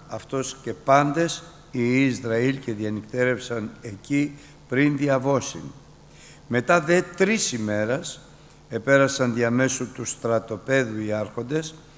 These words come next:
και προσέταξαν των λαών λέγοντες, "Όταν είδητε την κιβωτόν της Διαθήκης Κυρίου του Θεού σας και τους ιερείς τους Λεβίτες βαστάζοντας αυτήν,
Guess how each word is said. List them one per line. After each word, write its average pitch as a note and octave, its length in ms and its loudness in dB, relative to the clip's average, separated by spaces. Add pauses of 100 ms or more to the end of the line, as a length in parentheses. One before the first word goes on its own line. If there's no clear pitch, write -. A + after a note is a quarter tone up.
(340)
και C3+ 140 4
προσέταξαν B2+ 1120 -2
των C3 180 2
λαών B2 380 4
λέγοντες, A2+ 760 0 (600)
"Όταν B2 680 2 (180)
είδητε A#2+ 720 0 (500)
την C#3 260 4
κιβωτόν B2 880 0
της A2+ 180 -6
Διαθήκης B2 680 -2
Κυρίου C#3 440 0
του C#3 120 -10
Θεού C3 300 -4
σας - 360 -10 (400)
και B2 140 2
τους B2 300 -4
ιερείς C3+ 560 4
τους G#2 220 -8
Λεβίτες A#2+ 600 -2
βαστάζοντας A2+ 880 -2
αυτήν, A#2+ 440 -6